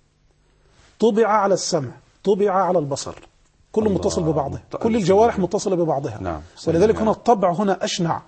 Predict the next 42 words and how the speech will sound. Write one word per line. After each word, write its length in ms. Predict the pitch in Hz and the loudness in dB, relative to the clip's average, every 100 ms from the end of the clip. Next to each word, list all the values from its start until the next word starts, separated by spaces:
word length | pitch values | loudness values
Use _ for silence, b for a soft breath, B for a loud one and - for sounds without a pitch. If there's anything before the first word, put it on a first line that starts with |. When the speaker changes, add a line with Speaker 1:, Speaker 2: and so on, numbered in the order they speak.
| _ _ _ _ _ _ | _ _ _ _ _ _
Speaker 1:
وأخطر 500 | 170 180 - 170 123 - | -4 -2 -2 -4 -4 -4
على 180 | - 170 | -2 0
Speaker 2:
مم. 60 | 151 | -2
Speaker 1:
الإنسان. 300 | 147 - 131 | -4 -6 -8
Speaker 2:
نعم. 340 | 110 _ 180 | -10 _ -4
Speaker 1:
نسأل 100 | 175 | 0
الله 120 | 175 | 2
أن 60 | 185 | 2
يعافينا 440 | 160 156 185 170 | 0 -2 0 0
Speaker 2:
يا 60 | 156 | 0
Speaker 1:
والمسلمين 680 | 147 143 170 180 180 160 156 | -2 -6 -6 -4 0 0 -2
Speaker 2:
رب. 60 | |
Speaker 1:
أجمعين. 320 | 139 135 117 92 | -4 -8 -10 -8
Speaker 2:
يا 160 | 87 | -8
رب. 100 | 82 | -6
Speaker 1:
اللهم 240 | 151 147 139 | -6 -4 -4
Speaker 2:
يا 100 | 80 | -8
رب. 60 | |
Speaker 1:
آمين. 120 | - - - | -10 -14 -14
Speaker 2:
يا 60 | 82 | -10
رب. 60 | |
Speaker 1:
آمين 200 | 147 139 | -8 -8
يا 60 | 123 | -10
رب. 80 | - | -6
Speaker 2:
كما 200 | 117 147 | 0 4
أن 80 | 160 | 4
تفضلتم 400 | 143 107 151 160 | 2 0 0 2
أن 100 | 123 | 0
الطبع 320 | 117 - 151 | 2 2 2
له 300 | 127 131 - | 2 2 0
أثر، 300 | 135 123 101 85 | -2 -2 -4 -4
آه، 560 | 85 82 78 80 - - | -4 -4 -4 -8 -10 -6
ظاهر 420 | 104 151 120 95 | 2 4 4 -2
يظهر، 420 | 104 104 80 78 - _ _ - | -2 -2 -4 -10 -12 _ _ -12
كال-، 480 | 85 87 95 - | -10 -10 -10 -10
مسألة 300 | 95 110 110 104 | -8 -6 -4 -6
الطباعة 880 | 92 98 98 98 85 82 80 50 - | -8 -4 -2 0 0 0 -4 -6 -12
بقى 280 | 80 - | -12 -12
شيء، 200 | - 110 | -10 -10
شيء 220 | 113 123 95 | -6 -6 -6
ملموس، 400 | 98 95 107 98 | -8 -6 -6 -8
شيء 220 | 107 | -12